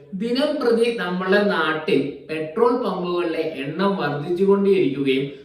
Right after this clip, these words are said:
പല ചാർജിംഗ് സ്റ്റേഷനുകൾ കംപ്ലൈന്റ് ആയി അടച്ചുപൂട്ടുകയും ചെയ്യുന്നുണ്ട്. ഡീസൽ, എൽ പി ജി, പെട്രോൾ എന്നിവ മൂന്നും ഉണ്ടെങ്കിലും, പെട്രോൾ പമ്പ് എന്ന് പറയുമ്പോൾ മാത്രമേ അതൊരു പൂർണ്ണതയിൽ എത്തുന്നുള്ളൂ, അല്ലേ?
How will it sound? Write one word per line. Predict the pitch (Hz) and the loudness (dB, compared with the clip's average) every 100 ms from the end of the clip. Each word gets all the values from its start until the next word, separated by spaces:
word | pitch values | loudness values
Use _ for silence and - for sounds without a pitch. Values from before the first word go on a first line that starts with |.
| - | -10
പല | 240 269 269 277 | -2 0 2 2
ചാർജിംഗ് | 233 196 202 196 240 226 | 2 2 2 2 2 0
സ്റ്റേഷനുകൾ | - 196 185 208 202 196 196 202 | 0 0 0 0 2 4 2 0
കംപ്ലൈന്റ് | 156 156 185 214 214 208 | -4 -2 2 4 4 4
ആയി | 185 190 - - - | 4 2 0 -6 -10
അടച്ചുപൂട്ടുകയും | - 185 - 277 269 196 170 175 165 170 - | -6 -4 -2 0 2 2 2 0 -4 -6 -6
ചെയ്യുന്നുണ്ട്. | 156 143 143 113 101 - - _ _ _ | -2 2 2 0 -4 -8 -16 _ _ _
ഡീസൽ, | 151 196 220 214 202 202 - - | -4 -2 -2 0 0 -2 -6 -8
എൽ | 165 - 202 | -8 -6 -2
പി | |
ജി, | 196 196 202 - 165 | -2 0 -4 -4 -2
പെട്രോൾ | 160 160 196 147 - - - _ | -2 0 0 -2 -4 -10 -18 _
എന്നിവ | 147 151 185 202 | -6 -2 2 4
മൂന്നും | 202 175 180 214 226 165 | 4 2 2 4 4 2
ഉണ്ടെങ്കിലും, | 160 180 147 143 143 - - - | 0 -2 0 0 -2 -6 -10 -4
പെട്രോൾ | 196 - 269 | -4 0 0
പമ്പ് | 294 277 240 233 | 0 0 2 6
എന്ന് | 240 202 214 | 6 6 4
പറയുമ്പോൾ | 190 180 175 208 | 0 0 0 0
മാത്രമേ | 165 156 156 160 160 | 0 -2 -4 -4 -4
അതൊരു | 151 156 | -4 -4
പൂർണ്ണതയിൽ | 165 160 151 143 151 156 160 | -4 -4 -2 -2 0 -2 0
എത്തുന്നുള്ളൂ, | 143 135 131 131 123 147 | -2 -2 -2 -2 -2 -4
അല്ലേ? | 147 123 - | 0 -2 -2